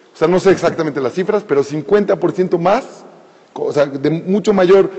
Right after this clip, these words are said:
rendimiento mental tuvieron los cuarenta y, los treinta y dos que les hicieron la prueba, cincuenta por ciento más que los ocho, después, inmediatamente después de sacarlos de la tecnología.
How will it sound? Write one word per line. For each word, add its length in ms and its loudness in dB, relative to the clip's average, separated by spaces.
rendimiento 720 2
mental 640 2
tuvieron 300 2
los 140 -4
cuarenta 360 0
y, 160 0
los 140 -4
treinta 260 -2
y 40 0
dos 280 2
que 120 -6
les 160 -4
hicieron 200 -4
la 80 -2
prueba, 300 -2
cincuenta 420 2
por 120 4
ciento 200 -2
más 160 -2
que 80 -2
los 160 -4
ocho, 340 0
después, 480 -4
inmediatamente 520 0
después 240 -2
de 80 -6
sacarlos 260 -6
de 60 -8
la 100 -6
tecnología. 540 -10